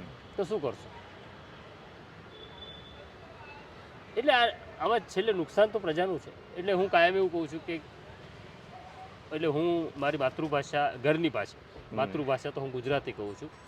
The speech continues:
Speaker 1: મારા ઘરની ભાષા મરાઠી છે અને અમે ઘરમાં મરાઠી બોલીએ છીએ, પણ છતાં બાળકોને ગુજરાતીમાં જ ભણાવે અને આગ્રહ સાથે.
Speaker 2: બિલકુલ.
Speaker 1: તો હું મરાઠી ભાષી લોકોને મા-, એટલે મહારાષ્ટ્રમાં જોઉં છું કે બંગાળમાં જોઉં છું,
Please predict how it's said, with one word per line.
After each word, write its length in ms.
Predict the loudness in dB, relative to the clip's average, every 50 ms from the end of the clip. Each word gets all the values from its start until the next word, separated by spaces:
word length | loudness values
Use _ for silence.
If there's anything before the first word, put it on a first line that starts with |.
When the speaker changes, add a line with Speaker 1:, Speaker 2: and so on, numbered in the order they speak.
| -12 -6 -4
Speaker 1:
મારા 140 | -2 -2 -2
ઘરની 320 | -2 -4 -2 0 0 0
ભાષા 280 | 2 0 0 0 -2 -2
મરાઠી 400 | 0 0 2 0 0 -2 -6 -16
છે 160 | -16 -16 -18 -18 -18 -18 -18 -18 -18 -20 -20 -20 -20 -20 -20 -20 -20 -20 -20 -20 -20 -20 -14 -8 -6
અને 580 | -4 -2 -2 0 -2 -2 -2 -2 -4 -6 -8 -10 -14 -18 -20 -20 -20 -20 -20 -20 -20 -14 -10 -6
અમે 240 | -4 -2 0 0 0
ઘરમાં 360 | 0 0 2 4 4 4 4
મરાઠી 340 | 6 6 6 6 6 4 0
બોલીએ 300 | 0 0 0 0 -2 -4
છીએ, 120 | -4 -4
પણ 100 | -6 -4
છતાં 260 | -4 -4 -2 0 2
બાળકોને 440 | 4 4 4 2 2 -2 -2 -2 -2
ગુજરાતીમાં 600 | -4 -4 -4 0 0 0 0 0 2 4 4 4
જ 100 | 4 2
ભણાવે 340 | -2 -2 0 0 0 -2 -2
અને 260 | -2 0 2 2 2 0 -2 -8 0 4
આગ્રહ 320 | 6 6 8 10 10 10 10
સાથે. 300 | 8 4 -4 -6 -8 -14 -16 -18 -20 -20 -20 -20 -20 -20 -20 -20 -20 -20 -20 -20 -20 -20 -18 -18 -18 -18 -18 -18 -18 -18 -18 -18 -18 -18 -14 -8 -6
Speaker 2:
બિલકુલ. 320 | -4 -4 -4 -6 -6 -2
Speaker 1:
તો 280 | 2 2 4 2 2 0 -4 -2
હું 280 | 0 2 2 2 4
મરાઠી 640 | 4 4 6 6 6 4 4 0 -2 -2 0 0 0
ભાષી 400 | 2 2 2 2 0 -2 -2 -2
લોકોને 540 | -2 -2 -2 -2 -2 0 0 0 0 0 -2
મા-, 140 | -2 -2 -4
એટલે 240 | -2 -2 -2 -2 0
મહારાષ્ટ્રમાં 560 | 2 4 6 6 4 4 2 -4 -6 -4 -4
જોઉં 200 | -4 -4 -6 -6 -6
છું 120 | -8 -8 -6
કે 80 | -6
બંગાળમાં 600 | -8 -8 -8 -6 -4 -4 -4 -4 -4 -6 -8 -8
જોઉં 200 | -8 -10 -10 -10
છું, 160 | -12 -16 -18